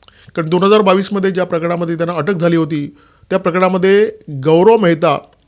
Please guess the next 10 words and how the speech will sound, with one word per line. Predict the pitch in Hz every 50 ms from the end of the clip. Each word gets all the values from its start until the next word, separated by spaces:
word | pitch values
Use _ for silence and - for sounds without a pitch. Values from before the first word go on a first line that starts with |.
| -
या | - 156 170 180
व्यक्तीने | 170 151 143 - - 208 190 180 151 - - - _ _ _ _ _ _ _ _ _ _ _ _ _ _ -
त्यांच्या | 170 160 147 185 175
विरोधात | 165 165 165 165 185 190
साक्ष | 190 - 160 - - 190
दिली | 170 160 165 170
होती | 170 170 156 190 208 220
फॉरेन्सिक | 208 - - 160 156 170 170 165 208 202 -
ऑडिटर | 170 156 160 170 165 170 160
म्हणून. | 160 156 156 156 156